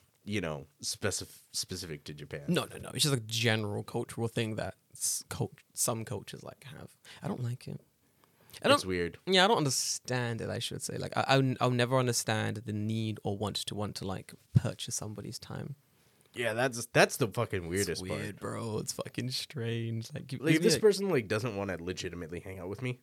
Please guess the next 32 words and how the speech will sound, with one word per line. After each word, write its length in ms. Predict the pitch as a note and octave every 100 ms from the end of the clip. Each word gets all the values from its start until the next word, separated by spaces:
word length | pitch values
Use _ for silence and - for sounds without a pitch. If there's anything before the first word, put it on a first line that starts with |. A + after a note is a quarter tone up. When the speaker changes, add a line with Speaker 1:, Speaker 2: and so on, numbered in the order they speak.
| -
Speaker 2:
Hmm. 160 | C3 G#2+ -
Speaker 1:
like, 300 | G2+ F#2 - - _ _ _ _ _ _ _
why 260 | - F2+ G#2
am 100 | G2+
I 80 | G#2
wasting 360 | G2 G2+ A2
my 120 | A2 -
time? 380 | - G2 G#2+ - - - - - -
Speaker 2:
That's 260 | G3 C4 -
the 100 | D4+
thing. 320 | - - C#4
Like, 140 | C#4 - - -
I 60 |
wonder 280 | E3 D#3 B3
if 140 | C#4+ -
it's, 140 | -
like, 140 | D3
the 80 | -
th-, 320 | - - - -
the 40 |
fantasy 580 | - - A2+ C3+ - F#3
element 260 | F3 F3 F3+
of 120 | F3
it. 160 | G#3 -
They're 80 | B2
like, 180 | B2 F2+
Speaker 1:
Maybe. 100 | B2
Speaker 2:
"Oh," 300 | E3 G3 -
or, 140 | D3+ -
or 200 | D#3 D#3+
it's 160 | D3
like, 280 | - A#2 -